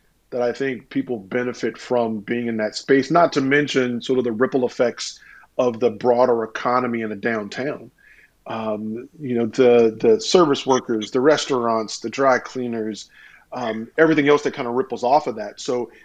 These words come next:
it, the scale may change. It may be smaller. It may have a different ebb and flow in terms of when people are there. But I still think there's a lot of value in having sort of this, this core of a community, um, and,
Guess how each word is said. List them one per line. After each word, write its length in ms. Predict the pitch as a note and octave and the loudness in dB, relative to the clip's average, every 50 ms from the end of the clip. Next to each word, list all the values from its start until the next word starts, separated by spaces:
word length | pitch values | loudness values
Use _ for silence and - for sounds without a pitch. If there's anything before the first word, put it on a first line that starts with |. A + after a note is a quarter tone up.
| _ _ | _ _
it, 160 | D#3 C#3+ - | -14 -6 -6
the 80 | C#3+ | -6
scale 680 | - - - - - - - F#3 F#3 A3 G#3+ G#3+ G#3+ G3 | -6 -6 -8 -10 -10 -2 2 2 4 4 4 2 2 0
may 260 | F3 D#3 C#3+ C3+ B2 A2 - | -2 -6 -8 -8 -10 -12 -14
change. 920 | - - - - A#2+ A2+ A2+ _ G#2 G2 G2 A2 B2 C#3 - - - - _ | -16 -16 -14 -14 -16 -16 -18 _ -20 -20 -18 -18 -16 -16 -16 -16 -18 -18 _
It 80 | - B2+ | -16 -14
may 140 | A#2+ B2 A#2 | -12 -12 -12
be 120 | G#2+ A2+ | -12 -12
smaller. 600 | A2 - - - C3+ C3+ C3+ C#3 C3 C3 C3 B2+ | -12 -12 -12 -10 -4 0 2 2 4 4 2 2
It 100 | B2+ A#2 | 0 -2
may 200 | A#2+ B2+ A#2+ A#2 - | -4 -6 -8 -8 -8
have 160 | - B2 A#2+ A#2 | -6 -6 -4 -4
a 60 | A2 | -6
different 360 | G#2+ C3 B2 - - A2+ - _ - | -6 -8 -8 -6 -8 -12 -12 _ -4
ebb 220 | - C3 B2 - | -2 -2 -2 -2
and 120 | A2+ A2 - | -4 -10 -12
flow 440 | - - - B2 B2+ B2+ B2+ B2 B2 | -12 -8 -2 0 2 2 2 0 -2
in 100 | A#2 A2+ | -6 -10
terms 280 | - B2+ B2 B2 A2+ | -10 -10 -8 -6 -4
of 220 | A#2+ A#2+ A#2+ A2+ - _ _ - - - _ _ _ | -2 -2 -2 -2 -6 _ _ -20 -20 -20 _ _ _
when 240 | B2+ C#3 C#3 C#3 | 0 0 0 0
people 360 | C3 - D3+ C#3+ A#2 C3+ B2+ B2 | -2 -4 -6 -4 -2 0 0 0
are 120 | A2+ A2 | 0 0
there. 580 | A2 B2 C3+ C#3 C#3+ C3+ B2 A#2 A2 G#2+ G#2 - _ _ _ _ _ _ | 0 2 4 4 4 4 4 2 0 -4 -6 -12 _ _ _ _ _ _
But 120 | - B2+ | -4 -4
I 60 | A#2+ A#2 | -2 -4
still 340 | - - - D3+ D3+ D3 | -4 -8 0 2 2 2
think 200 | D3 - C3+ B2+ | 2 0 -6 -2
there's 160 | - C3 B2+ A#2+ | -2 -2 -2 0
a 40 | |
lot 180 | A#2+ B2 A#2 A#2 | 0 0 0 0
of 120 | A2+ G#2 | -2 -4
value 440 | G#2+ A#2 A#2 A#2 B2 B2 A#2+ A2+ A2+ | -4 -2 2 2 4 2 2 0 -4
in 80 | A2+ A2 | -6 -8
having 380 | G#2 - B2 B2 A#2+ A#2 A2 A2 | -6 -4 -4 -4 -4 -6 -8 -10
sort 140 | - B2 A#2 | -8 -8 -8
of 60 | G#2 | -8
this, 200 | A2+ - - - _ _ | -10 -12 -12 -16 _ _
this 140 | A#2+ A2 - | -10 -10 -10
core 640 | - _ - - - C#3+ C3 C3 B2 A2+ G#2 F#2+ - - _ _ _ _ _ _ _ _ _ | -12 _ -16 0 4 6 6 6 6 4 2 -2 -8 -14 _ _ _ _ _ _ _ _ _
of 140 | - B2+ A2+ | -6 -4 -4
a 80 | A#2+ A#2 | -4 -6
community, 960 | - - A2 A2 A2 A#2 B2 C#3 D3 C#3 B2 G2+ A2 G2+ G2+ G2 G2+ - - _ _ _ - | -8 -8 -8 -6 -4 -2 0 0 2 2 2 0 -2 -4 -6 -8 -12 -16 -20 _ _ _ -8
um, 600 | A2+ A2+ A2 A2 G#2+ G#2+ A2 A2 A2 A2 G#2+ - _ _ B2+ | -6 -4 -2 -2 0 -2 -2 -4 -4 -8 -8 -10 _ _ -8
and, 560 | A#2+ A#2+ A#2 A2+ A#2 A2+ A2+ A2+ A2+ A2+ | -6 -4 -4 -2 -2 -2 -2 -4 -4 -6